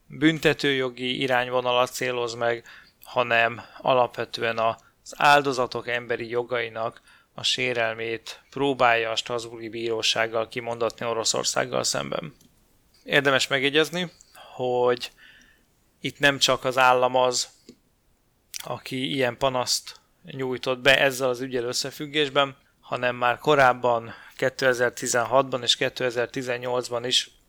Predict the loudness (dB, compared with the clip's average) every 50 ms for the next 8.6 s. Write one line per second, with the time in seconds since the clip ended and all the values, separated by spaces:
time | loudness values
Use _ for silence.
0 | _ _ _ 2 2 2 4 2 -2 -2 -2 0 0 2 2 2 0 0 -2 -2
1 | 0 0 0 0 0 -2 -4 -4 -2 -2 -2 -4 -4 -4 -2 0 0 0 0 2
2 | 4 4 6 6 4 2 -2 _ _ -18 -10 -6 -4 -4 -2 -2 -2 -4 -4 -4
3 | -4 -2 0 2 2 2 0 -2 -4 -4 -4 0 4 4 4 4 2 -2 -2 -2
4 | -4 -8 -8 -6 -4 -4 -2 -2 -2 -4 -6 -12 -20 -20 -20 -20 -20 _ _ -8
5 | -6 -6 -6 -6 -4 0 0 2 2 2 2 0 0 0 -2 -4 -4 -8 -4 -2
6 | -2 -2 -2 -4 -4 -2 -2 -4 -2 -2 -4 -4 -2 -2 -4 -4 -4 -16 _ _
7 | _ _ _ _ _ _ _ _ _ -20 _ _ _ _ _ _ _ _ _ _
8 | _ _ -16 -16 -10 0 4 6 6 8 8 6